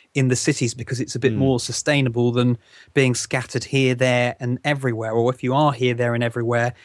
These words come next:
Speaker 1: you've got to get used to a bit more of a, a virtual friendship with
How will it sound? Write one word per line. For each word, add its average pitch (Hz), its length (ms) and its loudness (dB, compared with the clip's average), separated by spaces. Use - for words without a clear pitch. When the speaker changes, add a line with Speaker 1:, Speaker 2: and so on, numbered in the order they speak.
Speaker 1:
you've 135 220 0
got - 220 2
to 127 140 -2
get - 340 -4
used 135 340 -2
to 123 360 4
a - 40 -18
bit 139 160 0
more 139 200 4
of 120 80 2
a, 123 220 4
a 127 100 -4
virtual 127 760 0
friendship 147 640 -2
with 113 300 -10